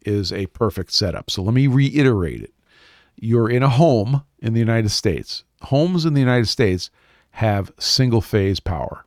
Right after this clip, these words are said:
So we get, off of the pole, we get two hundred and thirty volts, okay? Off of the transformer at the pole, we get two hundred and thirty volts.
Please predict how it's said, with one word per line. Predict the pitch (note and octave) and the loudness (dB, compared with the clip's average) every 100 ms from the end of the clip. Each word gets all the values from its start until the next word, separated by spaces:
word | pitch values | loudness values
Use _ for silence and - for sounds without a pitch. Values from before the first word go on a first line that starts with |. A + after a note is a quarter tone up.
| _ _ _ _ _ _ _ _ _ _ - - - | _ _ _ _ _ _ _ _ _ _ -20 -16 -4
So | A2 G2 | 0 2
we | A2 | 2
get, | C3+ A#2+ G2+ A2 _ _ _ _ - | 2 2 2 -2 _ _ _ _ -4
off | G2 A#2 | -2 0
of | D#3 D#3 | -2 -4
the | - | -2
pole, | - C3 G2 E2+ A2 - _ _ _ - | 2 2 2 0 -4 -8 _ _ _ -8
we | A#2+ | -6
get | A#2 A2+ - | 0 -2 -2
two | - D3+ | 0 2
hundred | C#3+ C3+ C#3 | 2 0 -2
and | A#2+ | -4
thirty | - A#2+ A#2+ G#2+ | 0 2 2 0
volts, | F#2 - - - - - _ _ - | -2 -6 -10 -12 -12 -12 _ _ -10
okay? | - F2+ G#2 - _ _ - | -6 -4 -4 -8 _ _ -2
Off | A2 C3+ | 0 0
of | A2+ | -4
the | A2 | -6
transformer | - B2 A#2 A2 - E2+ E2+ G2+ - - | -4 -2 0 -2 -2 -4 -4 -8 -10 -12
at | F#2 - | -10 -10
the | - | -10
pole, | - E2+ D2+ G#2 | -6 -6 -6 -6
we | F#2 | -6
get | F#2+ E2+ | -8 -6
two | B2 G#2 | 0 0
hundred | G2+ F#2 | 0 -2
and | F2+ | -4
thirty | - D#2+ D#2+ | -4 -4 -4
volts. | D#2 - - | -6 -12 -16